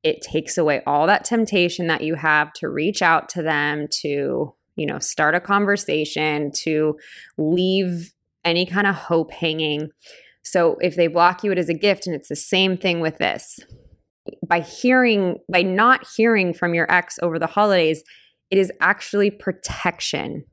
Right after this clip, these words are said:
It is protection for you. And it's not based on a betrayal from them. You've heard me say on so many episodes that people just go through breakups so differently, and you have no idea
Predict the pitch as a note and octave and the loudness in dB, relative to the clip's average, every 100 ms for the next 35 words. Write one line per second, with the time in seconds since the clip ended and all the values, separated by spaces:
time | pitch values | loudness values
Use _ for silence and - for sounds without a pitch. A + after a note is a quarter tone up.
0 | _ _ _ _ - E3+ D#3+ - - - | _ _ _ _ -2 -2 -2 -6 -8 -6
1 | - F3 - - C2 A#1+ - _ - - | -2 -2 -2 -6 -6 -8 -10 _ -20 0
2 | F3+ F#3 F#3 E3 F3+ D3+ D3+ - - - | 4 4 4 2 2 2 0 -4 -18 -20
3 | - F#3 F3+ - F#3 F#3 G3 - D#3+ F3 | -4 -2 0 0 2 4 2 0 -2 0
4 | F3 - - E3 E3 D#3 - E3 D#3+ D#3+ | 0 -2 0 2 2 0 0 0 0 -2
5 | D3 E3 - - F3 E3 F3 E3 D#3 D#3 | -4 -6 -6 -4 0 2 4 4 2 -2
6 | - D3+ D3+ D#3+ E3+ C3 C3+ D3+ - - | -4 -4 0 2 2 0 -4 -10 -10 -8
7 | E3 - F3+ F3+ F3 E3+ F#3 F3 D#3+ D#3+ | -8 -2 0 2 0 0 0 2 0 0
8 | E3+ E3 E3+ - E3+ F3+ F3 D3 D3+ D#3+ | 0 0 2 0 0 -2 0 -2 0 0
9 | D3 - F3+ F3+ F3+ F3+ E3+ - E3 E3 | 0 -2 -4 2 2 2 -2 2 2 2
10 | F3 D#3+ D#3 E3 - - E3 D#3+ D#3+ - | -2 0 -2 -2 -4 -2 -2 0 -2 -2
11 | D#3+ E3 E3+ E3 D#3+ E3 E3+ F#3 F#3+ F#3 | -2 0 0 0 0 0 0 2 4 2
12 | D#3+ E3 D#3+ D3+ | 0 2 2 2